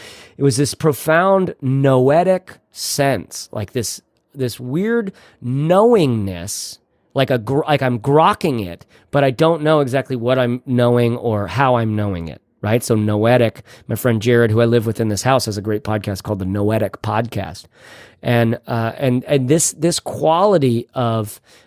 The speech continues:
the liminal, the space in between, the, the, the, the mystic is always a place that is beyond language's capabilities for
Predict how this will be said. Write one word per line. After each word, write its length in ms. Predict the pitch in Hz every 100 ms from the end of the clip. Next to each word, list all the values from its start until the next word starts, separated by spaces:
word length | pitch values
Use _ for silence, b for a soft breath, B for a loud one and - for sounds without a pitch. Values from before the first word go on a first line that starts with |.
| b
the 100 | 120
liminal, 640 | 120 131 151 160 131 95 90
the 80 |
space 480 | - - 139 135 -
in 280 | - 143 135
between, 580 | 127 - - 143 135 117
the, 160 | 110 117
the, 320 | 113 107 110
the, 240 | 120 117 127
the 100 | 127
mystic 540 | 131 156 - 147 -
is 140 | 143 120 -
always 520 | 135 151 143 127 110
a 80 | 127
place 380 | - 131 127 -
that 280 | 127 117 - b b b
is 320 | 131 120 113 -
beyond 600 | 127 131 131 151 156 131
language's 760 | 131 135 180 185 131 127 120 - -
capabilities 920 | 135 120 110 139 151 131 117 107 - b
for 440 | - - 110 107